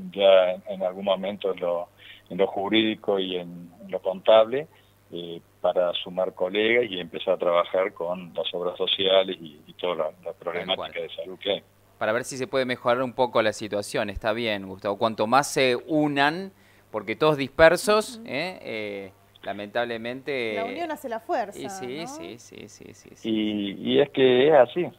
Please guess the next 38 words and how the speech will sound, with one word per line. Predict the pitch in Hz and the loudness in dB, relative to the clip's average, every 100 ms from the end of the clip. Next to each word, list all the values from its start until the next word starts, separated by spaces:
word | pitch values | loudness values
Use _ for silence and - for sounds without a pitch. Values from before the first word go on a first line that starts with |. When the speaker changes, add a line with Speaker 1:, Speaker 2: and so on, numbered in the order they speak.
| - | -8
Speaker 1:
Nosotros, | 101 107 135 135 135 | -2 2 2 4 4
es | 117 | 4
más, | 107 131 107 - | 4 6 6 2
eh, | 101 98 95 95 98 98 98 | -8 -4 -2 -2 -4 -8 -12
en | 98 98 | -12 -10
el, | 98 95 92 98 | -10 -12 -16 -16
el | |
Cruz | - 113 117 | -8 -4 -2
del | 113 | 0
Eje | 127 - 127 | 0 0 2
ha | 98 | 2
solicitado | - 95 92 98 - 107 104 98 | 2 -6 -8 -8 4 6 6 2
unirse | 92 92 104 101 | -4 -8 -10 -6
a | 98 | -6
nosotros | 98 - - - 85 - _ _ _ _ _ | -2 2 2 0 -10 -12 _ _ _ _ _
y | 95 | -4
Speaker 3:
Ajá. | 95 92 92 90 85 87 82 - | -4 -2 -2 -2 -4 -6 -14 -10
Speaker 1:
en | 101 | -2
el | 107 | -2
futuro, | - 107 - 117 120 131 160 - | 0 -4 0 2 6 4 2 -6
eh, | 95 92 95 - | -8 -6 -8 -8
este | 104 - | -8 -6
corredor | 101 101 101 101 117 107 | -2 2 2 6 6 6
va | |
a | 98 | 2
llegar | 95 92 95 | 0 0 0
hasta | - | 0
Cruz | 95 98 | -6 -6
del | 98 110 | -2 -2
Eje, | - _ | -2 _
hasta | - | -8
el | 90 | -2
Speaker 2:
Claro. | - 95 | 0 0
Speaker 1:
departamento | 92 - - | -2 -4 -6
Cruz | 90 | -6
del | 92 | -6
Speaker 3:
Bien. | 95 | -6
Speaker 1:
Eje. | 208 | -8